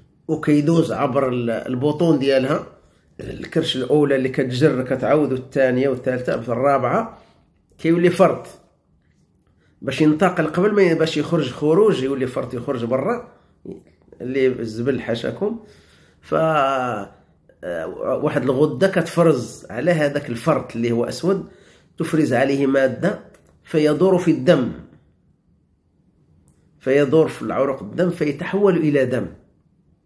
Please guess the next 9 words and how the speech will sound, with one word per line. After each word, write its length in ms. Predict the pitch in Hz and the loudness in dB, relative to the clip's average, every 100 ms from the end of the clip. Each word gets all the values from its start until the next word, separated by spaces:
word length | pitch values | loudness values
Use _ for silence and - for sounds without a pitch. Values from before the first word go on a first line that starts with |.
| _ _ _ _ _ - | _ _ _ _ _ -6
ثم 180 | 156 151 | 0 2
يصل 420 | 202 - 180 160 | 2 4 4 4
إلى 300 | 151 147 139 | 2 2 2
الأمام، 480 | 139 143 170 202 - - _ _ | 0 2 2 0 -4 -16 _ _
فهناك 600 | - 151 135 135 170 160 | -4 0 0 0 0 0
غدة 600 | 151 180 131 139 151 - | 4 4 4 2 0 0
ثانية 340 | 165 143 143 | 0 0 0
كتفرز 520 | 151 156 147 156 143 117 | -2 -6 -6 -4 -2 -2
عليه 520 | 120 175 226 - | 0 0 -2 -4